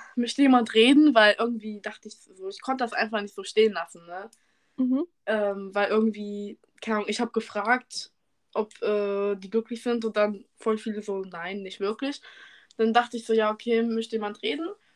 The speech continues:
Speaker 1: Und dann hat mich
Speaker 2: Mhm.
Speaker 1: tatsächlich jemand angeschrieben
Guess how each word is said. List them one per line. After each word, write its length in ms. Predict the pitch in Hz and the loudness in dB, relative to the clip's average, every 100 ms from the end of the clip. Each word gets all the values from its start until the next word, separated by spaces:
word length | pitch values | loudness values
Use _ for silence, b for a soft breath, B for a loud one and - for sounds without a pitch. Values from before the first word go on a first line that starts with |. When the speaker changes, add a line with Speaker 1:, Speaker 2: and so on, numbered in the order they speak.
| - | -6
Speaker 1:
Und 140 | 240 | 0
dann 160 | 254 262 | 2 2
hat 80 | 247 | 0
mich 160 | 254 | 0
Speaker 2:
Mhm. 40 | 269 | 0
Speaker 1:
tatsächlich 460 | 277 269 269 247 247 | 2 2 0 -2 0
jemand 260 | 254 247 | 2 4
angeschrieben 800 | 247 269 240 - 220 226 254 302 | 2 2 -2 -4 -2 0 0 -2